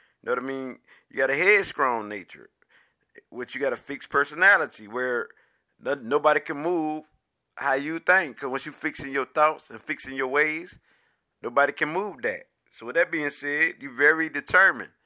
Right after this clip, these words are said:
to accomplish your goals and objectives. And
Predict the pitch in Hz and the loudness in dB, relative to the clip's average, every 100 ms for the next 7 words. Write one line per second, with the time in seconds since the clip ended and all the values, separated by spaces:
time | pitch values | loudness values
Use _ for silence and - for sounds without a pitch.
0 | _ _ _ _ - - 156 160 143 - | _ _ _ _ -18 -2 0 2 -2 -6
1 | 135 123 151 151 151 151 - - 131 127 | -4 2 2 2 -2 -10 -14 -10 -8 -6
2 | 110 156 - - 104 82 - - _ _ | 0 0 0 -8 -10 -10 -16 -20 _ _
3 | _ _ _ _ _ - 120 113 | _ _ _ _ _ -10 -8 -8